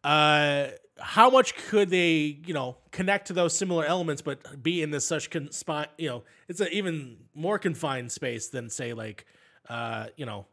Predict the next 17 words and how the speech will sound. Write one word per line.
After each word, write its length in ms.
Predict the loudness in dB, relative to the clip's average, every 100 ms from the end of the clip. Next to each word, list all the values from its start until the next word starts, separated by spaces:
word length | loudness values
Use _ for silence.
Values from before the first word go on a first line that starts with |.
| -16
um, 320 | -12 -12 -12
a 60 | -12
forest, 380 | -6 -4 -4
where 100 | -8
theoretically 580 | -10 -6 -2 -2 -2 -2
you 160 | -2 -4
would 120 | -6
think 500 | -6 -4 -4 -6 -16 _ _ _ -6
they 100 | -2
could 180 | -2
just 300 | -2 -4 -6 -16 _ _ _ _ _
leave, 640 | -4 4 4 4 0 -6 -18 _ _ _ _ _ _ 0
but 120 | 4
they 120 | 4
do 160 | 4 4
find 320 | 6 4 4
ways 640 | 4 4 2 -2 -8 -12